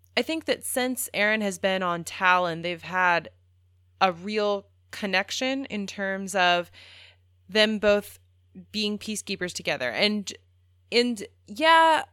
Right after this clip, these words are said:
in the pa-, in season two, Crais was kinda trying to use it as, like, a, "You should come on Talon and, you know, be with me and we can be peacekeeper married." But I think that in season three, it's really just two warriors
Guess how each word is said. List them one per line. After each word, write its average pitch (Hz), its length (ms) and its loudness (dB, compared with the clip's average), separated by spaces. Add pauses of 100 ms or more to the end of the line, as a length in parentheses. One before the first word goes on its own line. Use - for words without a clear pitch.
in 240 200 0
the 240 80 -4
pa-, 226 200 0
in 240 140 0
season 277 340 -2
two, 240 640 -4
Crais 214 300 -2
was 214 120 -12
kinda 202 260 -4
trying 202 300 -2
to 196 60 -6
use 190 320 -6
it 190 140 2
as, 180 180 -4
like, 180 200 -2
a, 170 400 0
"You 196 220 -8
should 185 200 -10
come 170 540 -6
on 180 160 -6
Talon 170 420 -2
and, 160 220 -8 (580)
you 190 140 -4
know, 170 120 0
be 190 220 -4
with 180 180 -4
me 165 220 -4
and 156 140 -4
we 160 80 -10
can 160 360 -12
be 170 200 -8
peacekeeper 175 520 -8
married." 160 460 -2 (340)
But 226 120 2
I 233 80 2
think 320 160 -2
that 339 120 -2
in 269 120 -4
season 269 400 -4
three, 254 300 -4
it's 202 220 -4
really 226 280 -2
just 214 260 -8
two 226 640 -6
warriors 180 1040 -2